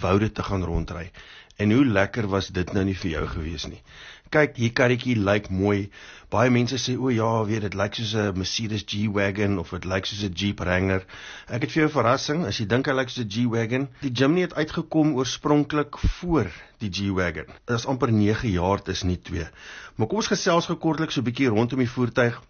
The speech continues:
Kyk, hierdie ding kan klim waar Bobbejane Kierie nodig het, maar hierdie vierkantige vorm het lanklaas in die mark so 'n groot opskudding veroorsaak. Soveel so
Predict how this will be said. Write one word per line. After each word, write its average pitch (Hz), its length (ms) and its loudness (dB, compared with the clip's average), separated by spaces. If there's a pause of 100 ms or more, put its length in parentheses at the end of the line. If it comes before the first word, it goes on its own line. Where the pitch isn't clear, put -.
(120)
Kyk, 139 260 2
hierdie 123 180 2
ding 135 120 4
kan 123 200 2
klim 120 220 0
waar 110 160 0
Bobbejane 98 520 0
Kierie 101 320 -2
nodig 87 280 -2
het, 85 180 -10
maar 92 120 0
hierdie 135 240 0
vierkantige 135 1040 0 (460)
vorm 123 520 4
het 98 200 -2
lanklaas 120 560 2
in 110 80 0
die 110 80 4
mark 90 380 0
so 120 300 0 (100)
'n 104 100 0
groot 117 640 2 (140)
opskudding 113 540 2
veroorsaak. 95 520 -2
Soveel 180 320 -2
so 113 480 2